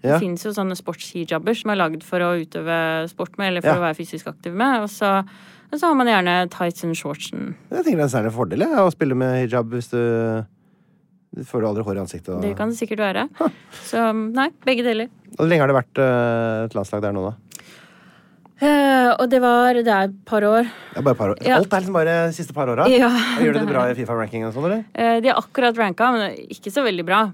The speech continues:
Speaker 1: Nei.
Speaker 2: Men, eh, de er jo en ny nasjon, må man si. Så
Speaker 1: Ja.
Speaker 2: er det mange som ikke er ranka i det hele tatt, så,
Speaker 1: Herregud,
Speaker 2: ja.
Speaker 1: det er ikke det verste, det.
Speaker 2: Nei, ikke
Speaker 1: Kunne
Speaker 2: sant?
Speaker 1: vært verre.
Speaker 2: Men det har, det er viktig å si, det har jo vært kvinnefotball i Saudi-Arabia l-,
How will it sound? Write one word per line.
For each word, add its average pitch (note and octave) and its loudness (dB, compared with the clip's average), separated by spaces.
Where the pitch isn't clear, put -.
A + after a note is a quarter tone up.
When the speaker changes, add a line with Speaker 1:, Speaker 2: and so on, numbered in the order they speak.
Speaker 1:
Nei. G#3+ 2
Speaker 2:
Men, G3 0
eh, F3+ 0
de E3+ -4
er F3+ 2
jo A3 2
en G3 2
ny E3 0
nasjon, F3 -4
må F#3+ -2
man F#3+ -4
si. C#4+ 0
Så D4+ 0
Speaker 1:
Ja. - -2
Speaker 2:
er A3+ 2
det A#3 2
mange G#3 2
som G3 -6
ikke - -8
er D3+ 0
ranka D#3 -4
i - -8
det E3+ -4
hele D#3+ -2
tatt, C4 -2
så, G3+ 0
Speaker 1:
Herregud, D3+ 0
Speaker 2:
ja. C3 -8
Speaker 1:
det - -6
er C3+ 0
ikke C3+ -2
det - 2
verste, C3+ -2
det. F3 0
Speaker 2:
Nei, G3 4
ikke A#3+ -2
Speaker 1:
Kunne A3+ 4
Speaker 2:
sant? A3 4
Speaker 1:
vært F3 2
verre. A#3 2
Speaker 2:
Men A#3 4
det - 0
har, B3 2
det - -8
er G#3+ 0
viktig G3+ -10
å - -10
si, C4+ -2
det G3+ 0
har E3 2
jo B3 4
vært F3 -2
kvinnefotball E3+ -4
i F#3+ -2
Saudi-Arabia E3 -2
l-, G#3+ -2